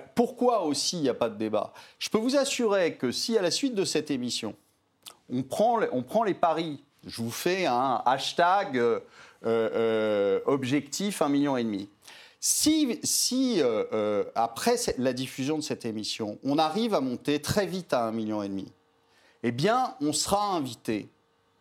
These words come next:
On sera invité, les gens qui, euh, euh, euh, poussent à signer seront invités sur les plateaux de télé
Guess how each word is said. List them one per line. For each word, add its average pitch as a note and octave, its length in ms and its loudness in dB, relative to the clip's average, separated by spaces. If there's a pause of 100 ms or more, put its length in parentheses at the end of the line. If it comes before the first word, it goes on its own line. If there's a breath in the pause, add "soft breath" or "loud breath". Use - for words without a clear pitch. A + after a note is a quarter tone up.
On C3 100 -2
sera A3 340 2
invité, G3+ 560 0
les B2+ 280 0
gens F3 300 -2
qui, D3 380 -2
euh, A#2 120 2 (340 loud breath)
euh, G#2+ 260 0
euh, F2 1300 -2 (140)
poussent G#3 320 0
à A3 80 2
signer D#3+ 640 0 (240 loud breath)
seront A3+ 400 0
invités D3+ 400 0
sur C3 200 0
les A2 100 0
plateaux A2+ 360 -2
de - 40 -10
télé B2+ 540 -2